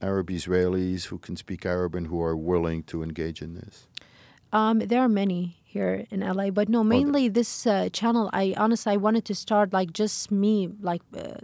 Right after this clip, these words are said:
Speaker 2: talking about this, like, you know, like, kinda like this podcast.
Speaker 1: Right,
Speaker 2: But
Speaker 1: just
Speaker 2: it
Speaker 1: you
Speaker 2: would be
Speaker 1: doing
Speaker 2: like,
Speaker 1: it.
Speaker 2: yeah, and we will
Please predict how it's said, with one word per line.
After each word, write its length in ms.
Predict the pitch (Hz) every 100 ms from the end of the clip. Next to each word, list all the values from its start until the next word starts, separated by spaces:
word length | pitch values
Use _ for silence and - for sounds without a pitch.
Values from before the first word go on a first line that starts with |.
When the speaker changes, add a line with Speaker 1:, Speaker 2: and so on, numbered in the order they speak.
| - -
Speaker 2:
talking 320 | 226 214 202
about 220 | 180 175
this, 200 | 190 -
like, 180 | 180 180
you 40 | 190
know, 100 | -
like, 180 | - -
kinda 180 | 214 202
like 180 | 185 165
this 160 | 180 -
podcast. 880 | - 208 - - 180 185 - - 98
Speaker 1:
Right, 260 | 98 90
Speaker 2:
But 80 | 90
Speaker 1:
just 160 | 120 -
Speaker 2:
it 40 |
Speaker 1:
you 40 | 135
Speaker 2:
would 60 | 127
be 40 |
Speaker 1:
doing 160 | 123 104
Speaker 2:
like, 160 | 90
Speaker 1:
it. 100 | 80 - - -
Speaker 2:
yeah, 240 | 202 202 -
and 300 | 214 226 233
we 100 | 247
will 160 | 233